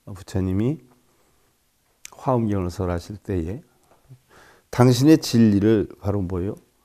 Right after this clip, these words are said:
제일 처음에 화엄경 법문할 시에 한 것이 내가 깨우친 진리를 비로자나화해서 의인화를 했어요.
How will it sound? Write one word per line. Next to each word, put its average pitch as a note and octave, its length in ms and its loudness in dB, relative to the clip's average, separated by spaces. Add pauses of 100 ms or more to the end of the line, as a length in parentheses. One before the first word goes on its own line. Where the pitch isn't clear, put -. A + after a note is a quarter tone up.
(1000)
제일 G#2+ 340 -2
처음에 F#2+ 800 -6 (220)
화엄경 G#2 560 -8
법문할 F2+ 420 -6
시에 A2 460 -14
한 A2+ 240 -14
것이 F#2+ 400 -10 (600)
내가 G2+ 220 2
깨우친 F#2+ 480 -6
진리를 F#2 460 -10 (180)
비로자나화해서 G2 1600 -8
의인화를 A2+ 440 -4
했어요. F2+ 420 -14